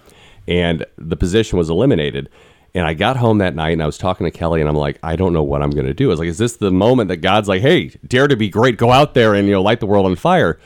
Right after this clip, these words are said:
um, or is it to find a job?" So honestly, for, like, the next seven weeks, I just was depressed, and I laid on the couch. I didn't know what to do. I felt like my life,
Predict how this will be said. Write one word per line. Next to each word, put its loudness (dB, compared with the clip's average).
um, 0
or 2
is 2
it 0
to -8
find 0
a -2
job?" -2
So 0
honestly, -2
for, -6
like, -2
the -2
next -2
seven 0
weeks, -2
I -2
just -6
was -2
depressed, -4
and -2
I 0
laid 0
on -2
the -6
couch. -4
I -2
didn't 0
know -2
what -2
to -10
do. -2
I -2
felt -4
like -8
my -2
life, -2